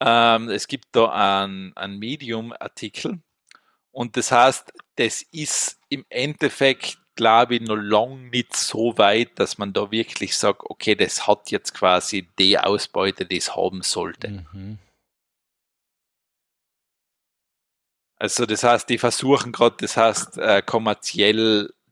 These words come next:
Speaker 1: das auf die Füße zu stellen, damit das quasi sich tragen kann. Und da ist halt, glaub ich, jetzt irgendwann Alphabet ausgestiegen, was wahrscheinlich nicht ein gutes Zeichen unbedingt ist.
Speaker 2: Ja, das glaub ich auch.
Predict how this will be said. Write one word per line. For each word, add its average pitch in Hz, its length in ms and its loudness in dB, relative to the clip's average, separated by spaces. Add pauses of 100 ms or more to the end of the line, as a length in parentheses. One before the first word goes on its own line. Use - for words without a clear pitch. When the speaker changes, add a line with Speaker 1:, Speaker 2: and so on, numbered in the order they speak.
(140)
Speaker 1:
das - 400 0 (100)
auf 95 160 -2
die - 120 -8
Füße 120 380 0
zu - 140 -6
stellen, 110 360 2
damit 104 320 0
das - 200 0
quasi 95 380 4
sich - 220 -8
tragen 95 400 0
kann. - 260 -8 (2500)
Und 113 240 -8
da 123 180 8
ist 131 140 2
halt, 123 180 2
glaub 113 240 4
ich, 117 80 0
jetzt 110 260 0
irgendwann 117 680 2 (100)
Alphabet 117 560 4
ausgestiegen, 113 760 0
was 101 280 4
wahrscheinlich 110 600 2
nicht 127 220 -4
ein 117 140 4
gutes 101 300 -4
Zeichen 98 420 0
unbedingt 113 460 -6
ist. 156 220 -4 (680)
Speaker 2:
Ja, 135 340 4 (260)
das - 420 -8
glaub 120 200 0
ich 113 60 4
auch. 127 220 4